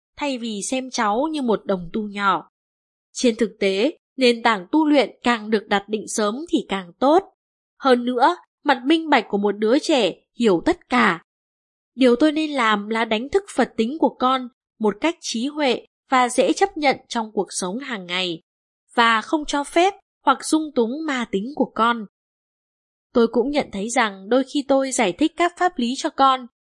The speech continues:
tôi cũng ngẫm lại về ý nghĩa và việc thực tu của mình. Khi tôi giải thích ý nghĩa bề mặt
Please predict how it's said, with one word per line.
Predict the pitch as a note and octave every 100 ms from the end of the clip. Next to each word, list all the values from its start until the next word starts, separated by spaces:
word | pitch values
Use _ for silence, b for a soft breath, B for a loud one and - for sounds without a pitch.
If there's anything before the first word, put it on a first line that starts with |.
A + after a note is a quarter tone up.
| _ _
tôi | D4+
cũng | - C#4+ D4+
ngẫm | C#4 E4+
lại | D#4+ C#4 -
về | F#3+
ý | G3 A3 A#3 C4+
nghĩa | C4+ C#4 F4+ E4+ _
và | A#3 A3+ G#3 G3+
việc | G#3 -
thực | B3 -
tu | C#4 C#4
của | B3+ G3+
mình. | F3 F#3 E3+ - _ _ _ _ _ _ -
Khi | B3 A#3
tôi | A3 G#3+
giải | G#3 E3 -
thích | D#4+
ý | - A3+
nghĩa | B3 C4+ D#4
bề | B3 A3
mặt | G3 G3